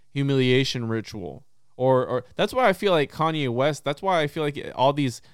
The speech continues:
these stories that come out about him, about him being crazy, it's some sort of hu-, humiliation ritual where he has to look bad, right? Like Lil Nas X, out of nowhere, we,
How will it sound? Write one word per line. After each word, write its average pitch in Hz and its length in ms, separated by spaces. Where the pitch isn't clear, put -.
these 135 240
stories 143 380
that 123 180
come 123 160
out 123 140
about 131 200
him, 131 120
about 117 440
him 127 180
being 123 180
crazy, 135 320
it's 127 80
some 135 120
sort 139 240
of 123 80
hu-, 123 200
humiliation 127 880
ritual 113 420
where 110 280
he 175 140
has 190 280
to 151 80
look 123 240
bad, 98 360
right? 113 320
Like 131 160
Lil 165 240
Nas 156 380
X, 139 380
out 147 120
of 156 40
nowhere, 180 480
we, 208 160